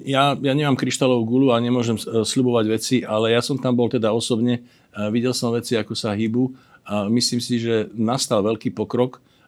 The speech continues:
a že by sa to malo stihnúť. Je podpísaná zmluva technologická, implementácia bude trvať rádovo rok a medzi tým idú paralelne samozrejme ďalej ešte stavebné práce, ale, e, vzhľadom na to, koľko tam teraz robí ľudí, koľko je tam mechanizmov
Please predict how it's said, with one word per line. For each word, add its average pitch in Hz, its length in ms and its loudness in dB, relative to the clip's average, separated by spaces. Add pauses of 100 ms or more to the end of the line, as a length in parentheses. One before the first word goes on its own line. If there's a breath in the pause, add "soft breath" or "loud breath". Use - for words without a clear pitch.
(120)
a 104 320 -2
že 117 160 -2
by 117 80 -2
sa 123 80 0
to - 80 -4
malo 107 240 0
stihnúť. 92 400 -4
Je 120 80 0
podpísaná 131 480 -2
zmluva 110 320 -2
technologická, 104 800 -2 (400 loud breath)
implementácia 135 640 4
bude 120 160 4
trvať 120 320 2 (160)
rádovo 117 480 4
rok 123 320 2 (240 loud breath)
a 123 160 -6
medzi 123 240 4
tým 123 160 4
idú 117 160 4
paralelne 117 320 4
samozrejme 113 400 0
ďalej 110 320 2
ešte - 80 -8
stavebné 110 320 -4
práce, 110 320 -4
ale, 117 240 0 (400 soft breath)
e, 107 240 -2
vzhľadom 143 320 4
na 131 80 2
to, 131 160 -2
koľko 175 320 0
tam 117 160 -2
teraz 131 320 0
robí 120 240 2
ľudí, 110 400 2
koľko 131 320 0
je 127 80 -2
tam 110 160 -2
mechanizmov 110 640 -6